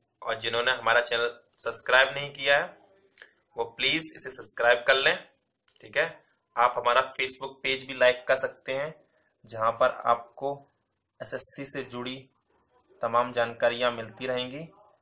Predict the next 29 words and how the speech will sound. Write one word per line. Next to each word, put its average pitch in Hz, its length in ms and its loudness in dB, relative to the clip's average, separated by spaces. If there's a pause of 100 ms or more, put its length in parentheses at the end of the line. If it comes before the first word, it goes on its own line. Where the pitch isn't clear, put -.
(200)
हमारा 113 260 4 (120)
Facebook 123 580 -10
page 120 180 -8
का 120 140 -2
नाम 117 320 2
है 120 100 2 (500)
एसएससी 120 540 -6 (760)
Online 113 580 -2 (2250)
Mentor, 113 640 -2 (1400)
ठीक 120 120 -8
है? 147 200 4
अपने 117 260 -4
friends 123 340 0
लोगों 123 220 -4
को 135 80 -4
भी 131 60 -4
बताएं 127 340 2
इस - 140 -8
initiative 120 440 -8
के 127 100 -4
बारे 120 260 6
में, 139 120 -2 (500)
ठीक 117 120 -10
है? 139 120 -2 (480)
ताकि 117 240 -8
ज़्यादा 117 320 -2
से 135 120 -6
ज़्यादा 123 540 0
ये 117 140 -4